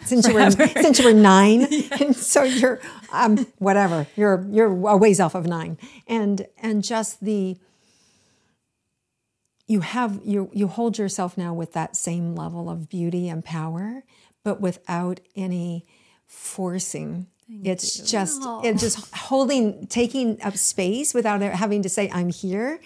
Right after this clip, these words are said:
Speaker 2: Yeah.
Speaker 1: You're in the space of being here and being present. And, and it's just like, wow. And that little soul, like,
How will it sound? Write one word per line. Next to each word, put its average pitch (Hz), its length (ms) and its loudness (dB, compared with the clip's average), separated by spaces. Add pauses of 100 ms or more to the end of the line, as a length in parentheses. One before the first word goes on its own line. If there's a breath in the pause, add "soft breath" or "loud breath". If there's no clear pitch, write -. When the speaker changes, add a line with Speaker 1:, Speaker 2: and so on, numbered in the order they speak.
(180 loud breath)
Speaker 2:
Yeah. 208 260 4
Speaker 1:
You're 208 140 6
in 220 240 4
the 196 80 2
space 180 400 0
of 156 100 -6
being 160 280 -4
here 156 360 -8
and 165 80 -2
being 165 220 -6
present. 160 440 -6 (520 soft breath)
And, 220 280 -2
and 214 260 -2
it's 214 240 -2
just 220 160 0
like, 190 240 0
wow. 180 680 -4
And 202 200 2
that 196 100 -2
little 208 160 -2
soul, 214 200 0
like, 185 240 -2